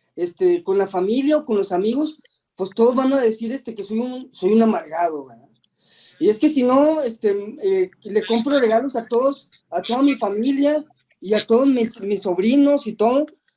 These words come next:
pues entonces soy un, soy un tacaño, soy un mendigo, ¿verdad?".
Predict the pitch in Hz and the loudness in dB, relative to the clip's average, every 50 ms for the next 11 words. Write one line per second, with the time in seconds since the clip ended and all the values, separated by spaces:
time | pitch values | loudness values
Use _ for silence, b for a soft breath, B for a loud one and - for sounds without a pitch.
0 | _ _ - 185 180 208 196 202 214 208 233 262 254 254 247 247 254 254 226 - | _ _ -4 -2 0 0 -2 -2 -2 -2 -2 -2 0 0 0 2 0 0 0 0
1 | 226 226 226 233 233 - 240 226 - 202 202 214 226 226 214 202 - 202 196 214 | 2 2 2 2 0 -2 -2 -2 0 0 0 2 2 2 0 -2 -2 -4 -2 -2
2 | 220 220 202 202 214 220 226 214 202 180 175 170 165 165 190 214 226 226 | -2 0 0 0 0 0 0 0 0 0 0 -2 -2 -4 -6 -6 -8 -10